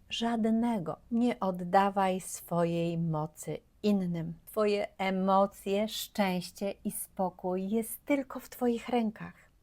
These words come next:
Różne sytuacje, gdy ludzie narzekają, marudzą, mogą mieć wpływ na ciebie i bardzo proszę, obejrzyj filmik, który jest na ten temat. Będziesz miała, miał link do tego filmu.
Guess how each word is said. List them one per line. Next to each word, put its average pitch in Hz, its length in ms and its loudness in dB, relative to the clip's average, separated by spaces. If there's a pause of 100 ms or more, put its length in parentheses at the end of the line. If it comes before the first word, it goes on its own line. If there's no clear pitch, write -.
(140)
Różne 190 300 2
sytuacje, 180 680 -2
gdy 170 200 -2
ludzie 190 280 0
narzekają, 175 840 -2
marudzą, 190 640 2
mogą 214 600 4
mieć 151 400 -4 (160)
wpływ 180 400 0
na 180 120 -2
ciebie 170 640 0 (440)
i 285 380 0
bardzo 247 400 2
proszę, 254 460 -2 (300)
obejrzyj 254 640 6
filmik, 185 520 -2
który 196 340 -2
jest 196 340 0
na 202 120 0
ten 202 220 0
temat. 175 460 -4 (840)
Będziesz 190 480 2
miała, 175 560 2
miał 170 320 2
link 165 360 -2 (360)
do 165 120 2
tego 156 280 2
filmu. 160 520 -6